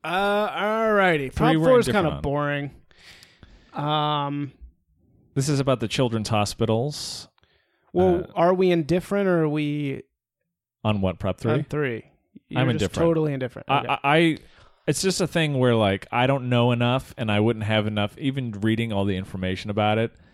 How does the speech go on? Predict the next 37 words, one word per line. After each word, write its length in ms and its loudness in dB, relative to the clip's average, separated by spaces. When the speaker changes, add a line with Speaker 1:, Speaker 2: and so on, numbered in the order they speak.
Speaker 2:
I 80 -6
just 220 -4
wouldn't 200 0
know 280 2
enough 260 -2
about 280 -2
giving 300 -2
a 60 -4
recommendation, 800 -6
so 160 -6
I'm 100 -6
just 160 -8
gonna 140 -10
abstain 420 -12
from 140 -16
giving 240 -14
one. 160 -14
Speaker 1:
Right. 180 -14
Okay, 340 -14
fine. 220 -16
Uh, 580 0
four. 520 4
Four 360 0
seems 320 -2
like 320 0
a 100 -10
boring 380 -6
one. 160 -16
I 100 -6
don't 120 -4
know 120 -4
what, 280 -8
four 200 -4
is 80 -6
like 200 -10
children's 480 -6
hospitals. 960 -8